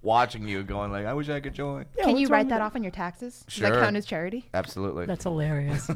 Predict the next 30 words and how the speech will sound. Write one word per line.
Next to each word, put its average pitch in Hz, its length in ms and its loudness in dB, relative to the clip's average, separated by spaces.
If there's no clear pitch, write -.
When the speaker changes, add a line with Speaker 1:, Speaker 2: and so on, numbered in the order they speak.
Speaker 2:
I 180 60 -4
think 170 200 -4
it 151 80 -10
should. 151 200 0
Speaker 1:
<laughs> 147 120 0
Speaker 2:
I - 280 2
think - 200 -4
it 151 80 -6
should 151 220 -6
be. - 60 -10
Speaker 1:
That, 170 380 8
that 156 280 8
would 151 100 -2
be 147 100 4
a 135 60 -2
charity 120 440 2
that 104 280 2
I 98 160 2
would 98 160 -4
definitely, 101 680 -4
uh, 87 300 -4
donate, 87 400 -6
donate 92 320 -2
money 85 220 -8
to, 80 320 -8
where 95 160 -2
it's 95 120 -8
just 98 180 -6
like, 90 240 -4
"Hey, 92 380 -2